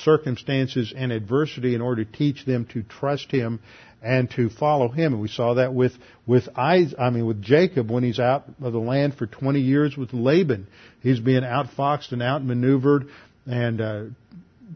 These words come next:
taken advantage of again and again by Laban, yet God is the one who's using that to teach Jacob about God's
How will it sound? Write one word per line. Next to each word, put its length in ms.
taken 280
advantage 600
of 220
again 260
and 140
again 380
by 160
Laban, 520
yet 300
God 360
is 180
the 100
one 280
who's 260
using 420
that 220
to 120
teach 400
Jacob 560
about 560
God's 420